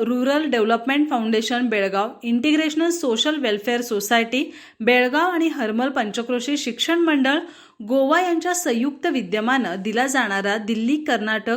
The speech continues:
महाराष्ट्र, गुजरात आणि गोवा राज्यातील निवडक व्यक्तींसाठीचा राष्ट्रीय आदर्श शिक्षक पुरस्कार प्राध्यापक डॉक्टर संजय नारायण पाटील यांना बहाल करण्यात आला.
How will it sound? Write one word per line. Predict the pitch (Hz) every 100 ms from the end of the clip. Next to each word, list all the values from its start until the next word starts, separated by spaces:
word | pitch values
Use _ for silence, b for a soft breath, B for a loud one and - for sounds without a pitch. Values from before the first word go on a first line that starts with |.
| 240
महाराष्ट्र, | 220 180 220 233 233 233 240
गुजरात | 240 190 202 233 294 170 -
आणि | 202 214
गोवा | 214 202 202 269
राज्यातील | 302 220 214 202 202 233
निवडक | 233 220 302 233
व्यक्तींसाठीचा | 202 208 320 339 277 208 196 196 190 240 B B B B
राष्ट्रीय | 220 247 240 - 311 349 370
आदर्श | 202 208 240 285 349
शिक्षक | 330 285 - 262
पुरस्कार | 262 220 277 320 - 185 226 B B B
प्राध्यापक | 254 247 196 269 359 349
डॉक्टर | 254 233 226 254
संजय | - 214 208 233
नारायण | 262 226 202 208
पाटील | 208 214 226 214 180
यांना | 208 202 226
बहाल | 190 190 214
करण्यात | 233 202 175 175
आला. | 196